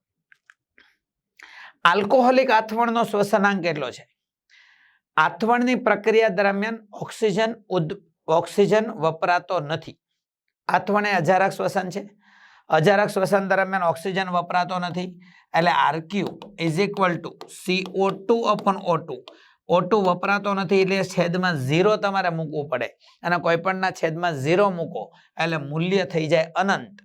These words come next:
એટલે કોઈ પણ પ્રકારનું અજારક શ્વસન હોય, પછી આથવણ હોય એટલે કે આલ્કોહોલિક આથવણ હોય કે લેક્ટિક આથવણ હોય, પણ આલ્કો-, એનો શ્વસનાંક અનંત કહેવાય. એટલે અહીંયા જવાબ આવશે ઓપ્શન બી,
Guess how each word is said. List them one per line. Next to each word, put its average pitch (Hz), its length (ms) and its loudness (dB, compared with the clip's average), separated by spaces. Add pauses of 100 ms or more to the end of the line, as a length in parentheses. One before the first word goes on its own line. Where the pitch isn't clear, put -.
(540)
એટલે 175 140 4
કોઈ 175 300 0
પણ 233 300 0
પ્રકારનું 196 440 -2
અજારક 160 400 2
શ્વસન 147 360 -6
હોય, 131 220 -2
પછી 139 300 -4
આથવણ 156 440 -2
હોય 196 280 -2 (380)
એટલે 151 200 0
કે 151 100 -4
આલ્કોહોલિક 170 560 -2
આથવણ 185 320 -4
હોય 196 260 -2 (360)
કે 233 120 2
લેક્ટિક 233 440 2
આથવણ 151 340 -2
હોય, 113 240 -16 (460)
પણ 143 280 0 (440)
આલ્કો-, 208 680 -2
એનો 196 340 -2
શ્વસનાંક 180 800 -2
અનંત 180 460 -2
કહેવાય. 120 400 -2 (480)
એટલે 175 140 0
અહીંયા 180 160 -2
જવાબ 160 280 0
આવશે 156 400 0 (140)
ઓપ્શન 151 520 -4
બી, 147 380 -2